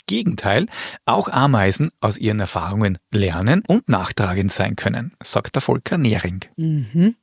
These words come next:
Speaker 2: Können wir total nachvollziehen, oder?
Speaker 1: Ich kann das voll nachvollziehen.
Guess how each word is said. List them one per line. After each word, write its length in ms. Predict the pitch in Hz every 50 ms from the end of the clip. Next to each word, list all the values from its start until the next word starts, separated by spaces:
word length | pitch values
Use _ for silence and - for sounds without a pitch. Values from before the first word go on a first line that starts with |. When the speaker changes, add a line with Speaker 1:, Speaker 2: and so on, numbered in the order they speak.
| _ -
Speaker 2:
Können 160 | - 220 190
wir 100 | 180 170 - _ -
total 260 | 175 - 175 170 175
nachvollziehen, 540 | 180 156 156 151 - 185 160 - - 160 143
oder? 240 | 143 143 147 156 160 - _ _ _ _ _ _ _ -
Speaker 1:
Ich 120 | - -
kann 180 | - 98 101 95
das 120 | 95 -
voll 160 | - - 113
nachvollziehen. 500 | 104 98 90 - - 92 - 104 90 -